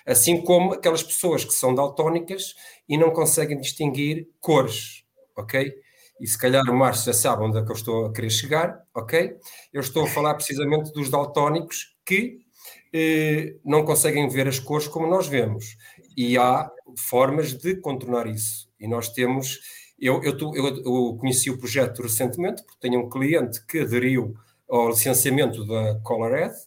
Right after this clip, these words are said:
ok? E a Colored é um projeto que, eh, basicamente, e atenção que não estou aqui a fazer qualquer tipo de publicidade, mas porque eu acho que faz sentido pensar-se nisto mais,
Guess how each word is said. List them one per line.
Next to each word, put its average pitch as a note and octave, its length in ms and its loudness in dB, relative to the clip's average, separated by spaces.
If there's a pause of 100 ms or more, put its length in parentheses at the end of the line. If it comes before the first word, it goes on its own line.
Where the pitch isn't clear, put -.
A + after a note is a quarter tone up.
(220)
ok? B2 440 -4 (400)
E D#3+ 80 -2
a E3+ 80 0
Colored F#3+ 520 2 (260)
é F#3+ 160 0
um F#3 140 2
projeto E3+ 640 2
que, F#3 460 0 (240)
eh, E3+ 500 0 (880)
basicamente, C3+ 720 0
e - 20 -4
atenção C#3 300 -2
que D3+ 60 -6
não C#3+ 80 -2
estou C3 120 -4
aqui C3 120 -10
a B2+ 40 -6
fazer C3 200 -4
qualquer B2+ 300 -2
tipo B2+ 200 -4
de - 40 -14
publicidade, A#2+ 520 -2
mas C3+ 220 2
porque C3+ 480 -4 (280)
eu B2 200 0
acho - 240 2
que - 40 -6
faz D#3+ 340 2
sentido C#3+ 580 -2
pensar-se C#3 720 0
nisto B2+ 400 0
mais, A#2+ 560 0